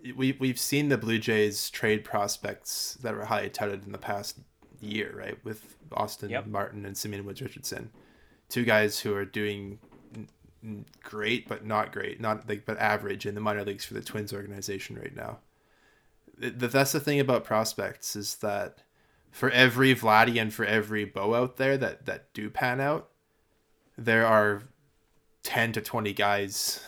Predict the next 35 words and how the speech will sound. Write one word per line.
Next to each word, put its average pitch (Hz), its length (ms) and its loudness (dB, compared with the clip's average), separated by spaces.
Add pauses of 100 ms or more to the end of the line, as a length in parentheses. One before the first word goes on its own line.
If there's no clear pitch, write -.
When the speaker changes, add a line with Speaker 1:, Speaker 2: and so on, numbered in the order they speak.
Speaker 1:
who, 117 140 -4 (120)
who 107 100 -6
don't, 104 320 -2 (160)
for 113 140 -4
every 107 200 0
one 98 220 -4
player 101 240 -8
who 98 140 -8
does, 98 400 -6
kind 101 160 -8
of 98 80 -12
thing. - 200 -10 (800)
It's, - 540 -4 (640)
it's 113 180 -2
such 127 280 2
a 147 80 6
big 123 320 0 (100)
skill - 520 -2
gap 123 340 0
between 107 340 -6
triple 107 340 -4
A 110 140 0
and 104 140 -4
the - 40 -12
show, 113 460 -4 (1400)
because 113 760 -2 (100)
you've 110 200 -4
got 120 320 4 (380)
guys 113 340 6
in 113 120 0
their 107 160 0
thirties 104 960 -2
in 104 120 -6
the 104 80 -4
bigs 101 640 -2